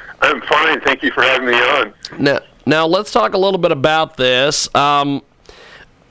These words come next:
Speaker 2: this, this, this is, this is a strange deal. This started, God, I don't know, may-, maybe less than ten years ago.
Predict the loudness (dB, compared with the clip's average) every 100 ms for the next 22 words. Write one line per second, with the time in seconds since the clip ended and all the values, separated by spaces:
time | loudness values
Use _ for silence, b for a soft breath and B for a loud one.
0 | _ -20 _ -20 -20 -20 -20 -8 -2 0
1 | 0 -2 -2 -2 -2 -4 -2 0 0 0
2 | 0 -2 -2 0 0 0 0 2 2 2
3 | 0 2 2 2 2 0 2 2 2 0
4 | -2 -10 -20 B B B B B B 0
5 | 2 2 2 0 0 0 0 0 0 0
6 | 0 0 2 0 0 0 0 0 0 2
7 | 2 2 2 0 0 2 0 -2